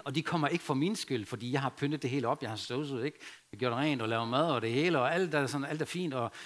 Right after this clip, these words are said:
masser af gæster, og så kommer der en sniger i seng. "Jeg kommer ikke for din skyld, ikke? Det er bare dit hjem. Jeg kommer bare, fordi jeg møder ham," ikke? Hallo? Men på den anden side tænker jeg,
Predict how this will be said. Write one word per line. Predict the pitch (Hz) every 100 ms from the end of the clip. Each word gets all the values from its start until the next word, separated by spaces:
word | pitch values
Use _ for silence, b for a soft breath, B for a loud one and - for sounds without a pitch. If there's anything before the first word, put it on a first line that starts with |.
| B
masser | 151 175 143
af |
gæster, | 151 180 - 156
og | 139 147
så | - 175
kommer | - 185
der | 147
en | 156 190
sniger | - 180 139
i |
seng. | 165 165 B -
"Jeg | 160
kommer | 127
ikke | 120
for | -
din | 123
skyld, | 156 95
ikke? | 117 -
Det |
er | 117
bare | 110
dit | 107
hjem. | 123 135 110 -
Jeg | 123
kommer | 131
bare, | 110
fordi | 120 107 117 107
jeg | 95
møder | 110 110
ham," | 98 151
ikke? | 139 - - _ _ _ _ _ _ _ _ _ _ _ _ _ _ _ -
Hallo? | 113 107 160 - - _ _ _ _ _ _ _ _ _ _ _ _ _ _ _ _ _ _ _ _ _
Men | 143 151
på |
den | 196
anden | 233
side | - 170
tænker | 170 165
jeg, | 156